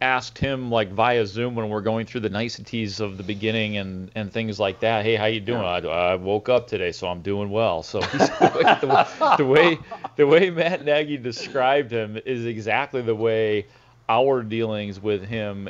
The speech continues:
Speaker 1: in the media have been, you know, via Zoom and conference calls. And, yeah, I could tell you from being, you know, front row on that, in the, in the stands, literally front row in the stands, fifty
Speaker 2: Right.
Speaker 1: yard line, about fifteen yards behind the Bears bench for the sidelines,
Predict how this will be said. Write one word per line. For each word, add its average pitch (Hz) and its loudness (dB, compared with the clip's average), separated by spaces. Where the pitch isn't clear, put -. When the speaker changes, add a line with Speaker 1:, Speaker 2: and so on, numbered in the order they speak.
Speaker 1:
in 110 -6
the 98 -8
media 110 -2
have 98 -4
been, 113 -4
you 107 -6
know, 101 -4
via 101 2
Zoom 123 -4
and 101 -6
conference 147 -4
calls. 92 0
And, 110 0
yeah, 311 2
I 139 0
could 156 -4
tell 220 2
you 98 0
from 120 -6
being, 117 -2
you 135 -16
know, 117 -6
front 131 -4
row 123 4
on 117 0
that, 101 -2
in 110 -6
the, 98 -4
in 120 -10
the 101 -10
stands, 107 0
literally 98 2
front 98 -4
row 101 0
in 95 -6
the 90 -8
stands, 104 -4
fifty 107 -4
Speaker 2:
Right. 101 -2
Speaker 1:
yard 110 2
line, 98 -4
about 95 -4
fifteen 113 -8
yards 101 -2
behind 127 -4
the 104 0
Bears 107 2
bench 110 -4
for 113 -2
the 92 -8
sidelines, 104 -4